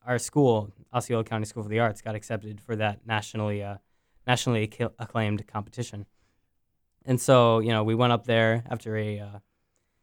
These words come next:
after a, uh, screening process, which we got accepted in. And, uh, well, we played for four judges.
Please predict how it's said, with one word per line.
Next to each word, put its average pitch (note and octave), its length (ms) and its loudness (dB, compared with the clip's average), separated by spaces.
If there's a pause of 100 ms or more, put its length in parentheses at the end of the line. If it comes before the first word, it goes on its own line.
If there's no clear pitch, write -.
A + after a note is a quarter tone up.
(840)
after A#2 420 2
a, A2+ 220 4
uh, G#2+ 180 4
screening C3 360 4
process, D3 540 4
which B2+ 220 -6
we B2 80 -2
got A2+ 140 2
accepted D3+ 440 0
in. F#3+ 240 2 (180)
And, A2+ 500 0 (440)
uh, A#2 340 2
well, A#2 180 0
we A#2+ 80 -4
played A#2 480 2 (200)
for A2+ 560 2
four C3+ 220 2
judges. A#2 680 0